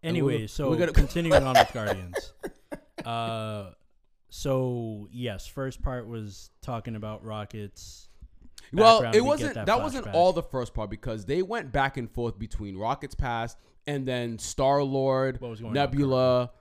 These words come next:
Speaker 1: uh, Drax, all of them trying to get the encryption
Speaker 2: Mm-hmm.
Speaker 1: for Rocket's heart. Which you meet, I mean, you end up meeting the Raiders again, which, you know, which go, you end, find out that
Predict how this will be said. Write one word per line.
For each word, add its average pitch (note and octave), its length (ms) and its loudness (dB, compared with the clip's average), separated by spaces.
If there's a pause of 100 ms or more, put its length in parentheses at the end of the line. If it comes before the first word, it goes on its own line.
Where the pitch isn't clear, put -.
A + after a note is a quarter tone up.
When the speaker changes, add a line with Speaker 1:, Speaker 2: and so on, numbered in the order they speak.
(240)
Speaker 1:
uh, A#2 300 -4
Drax, B2 520 -2
all C#3+ 200 0
of C#3+ 60 -6
them C#3 120 -6
trying A#2+ 380 -4
to A2+ 160 -10
get G#2+ 480 -6
the G#2+ 240 -6
encryption B2+ 640 -8 (160)
Speaker 2:
Mm-hmm. G2 200 -12 (360)
Speaker 1:
for G#2 120 -18
Rocket's A#2 320 -18
heart. A#2+ 220 -14 (260)
Which E3+ 280 -6
you G#3+ 100 -10
meet, A3+ 240 -10
I G3 60 -4
mean, E3+ 140 -8
you D3+ 100 -8
end C#3+ 180 -6
up B2+ 80 -4
meeting A#2+ 280 -8
the G2 100 -8
Raiders D3 340 -2
again, C#3 480 -4
which, - 400 -12
you A2+ 80 -8
know, G2 160 -4
which F2 420 -12
go, F#2 180 -8
you A#2+ 120 -8
end, A#2 320 -10
find G#2 220 -4
out G2 60 -4
that G2 80 -6